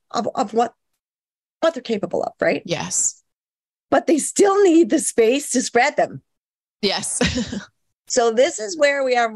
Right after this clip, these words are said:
Speaker 1: you know, we have room for improvement. We need,
Speaker 2: Definitely.
Speaker 1: you know, we're aware,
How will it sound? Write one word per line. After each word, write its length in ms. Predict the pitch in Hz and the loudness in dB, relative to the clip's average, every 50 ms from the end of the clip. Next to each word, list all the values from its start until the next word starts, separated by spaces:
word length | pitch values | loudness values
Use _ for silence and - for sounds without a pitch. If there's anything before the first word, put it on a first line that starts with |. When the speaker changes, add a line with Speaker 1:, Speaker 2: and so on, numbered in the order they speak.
| 214 240 - | -10 -12 -8
Speaker 1:
you 140 | - 262 240 | -6 -4 -2
know, 100 | 220 214 | -2 -2
we 140 | 226 233 240 | 0 0 0
have 180 | 233 226 220 | 0 -2 -2
room 300 | 220 220 233 226 220 220 | -4 -4 -4 -4 -4 -6
for 160 | 202 - 233 226 | -6 -6 -6 -4
improvement. 760 | 214 196 - - - - 165 - - - - 196 - - - _ - - _ _ _ _ _ _ - - | -4 -6 -8 -10 -8 -8 -6 -4 -6 -6 -6 -8 -10 -10 -12 _ -20 -20 _ _ _ _ _ _ -4 -2
We 60 | 208 | 0
need, 80 | 202 202 | 0 2
Speaker 2:
Definitely. 240 | 214 220 226 - - 196 - | 0 0 0 -2 -4 -4 -2
Speaker 1:
you 80 | - 208 | 0 0
know, 320 | 185 170 - - - - _ - | 0 -2 -4 -14 -20 -20 _ -2
we're 160 | - 240 240 | 2 2 2
aware, 520 | 220 220 254 269 269 277 262 262 269 269 | 4 4 4 4 4 4 2 2 2 0